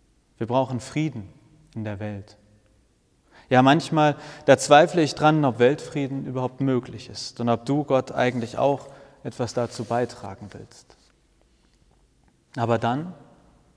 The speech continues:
wenn ich mit meiner Hoffnung ganz am Boden bin, dann macht es jedes Mal Klick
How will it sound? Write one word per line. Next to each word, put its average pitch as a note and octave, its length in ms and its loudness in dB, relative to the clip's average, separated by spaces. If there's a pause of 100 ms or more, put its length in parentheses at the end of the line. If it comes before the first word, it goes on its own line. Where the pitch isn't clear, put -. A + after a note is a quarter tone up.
(280)
wenn D3+ 160 6
ich D#3+ 140 2
mit D#3+ 140 0
meiner D3+ 280 2
Hoffnung F3 420 2
ganz D#3 380 0
am C#3+ 160 -2
Boden B2 340 2
bin, G#2+ 280 -8
dann B2 180 0
macht C3+ 240 -2
es B2+ 140 -6
jedes C3+ 300 -4
Mal C3+ 180 -6
Klick - 420 -4